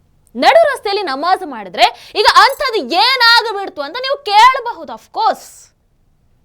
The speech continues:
ಇದು ಕೇವಲ ಧಾರ್ಮಿಕ ಪ್ರಾರ್ಥನೆ ಅಲ್ಲ. ಇದರ ಹಿಂದೆ ಇರುವಂತಹ ಒಂದು ಸೈಕಾಲಜಿಕಲ್ ಟೆಕ್ನಿಕ್ ನೀವು ಗಮನಿಸಬೇಕು.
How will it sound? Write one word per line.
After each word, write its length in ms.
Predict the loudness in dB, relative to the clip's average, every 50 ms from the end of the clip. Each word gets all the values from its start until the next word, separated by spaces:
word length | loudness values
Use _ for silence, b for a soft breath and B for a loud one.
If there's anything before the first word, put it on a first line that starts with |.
| _ _ _ _ _ -12
ಇದು 140 | -8 -8 -8
ಕೇವಲ 520 | -10 -12 -16 -14 -12 -12 -10 -8 -4 -2 2 2 2 2 B B B B B
ಧಾರ್ಮಿಕ 560 | -4 2 6 8 8 8 6 4 2 -2 -4 -4
ಪ್ರಾರ್ಥನೆ 560 | -2 -2 -2 -2 -2 -4 -6 -10 -16 -14 -14
ಅಲ್ಲ. 380 | -12 -10 -10 -10 -10 -10 -14 -12 -10 -10 -10 -12 -14 -18 _ _ _ _ _ _ _ _ _ _ _ _ _ _ _ _ -12 -10
ಇದರ 140 | -8 -8 -8
ಹಿಂದೆ 400 | -8 -8 -8 -6 -6 -4 -4 -4
ಇರುವಂತಹ 680 | -4 -4 -6 -6 -8 -4 0 2 2 2 0 -4 -12 -8
ಒಂದು 180 | -6 -4 -4 -2
ಸೈಕಾಲಜಿಕಲ್ 960 | 2 2 2 2 2 2 2 4 4 4 4 2 -2 -6 -4 -4 -2 -4 -4
ಟೆಕ್ನಿಕ್ 640 | -4 -6 -6 -6 -6 -10 -14 -14 -14 -14 -14 -14
ನೀವು 160 | -14 -14 -14 -12
ಗಮನಿಸಬೇಕು. 920 | -12 -12 -12 -12 -14 -14 -16 -16 -16 -16 -16 -16 -18 _ -20 -20 -20 _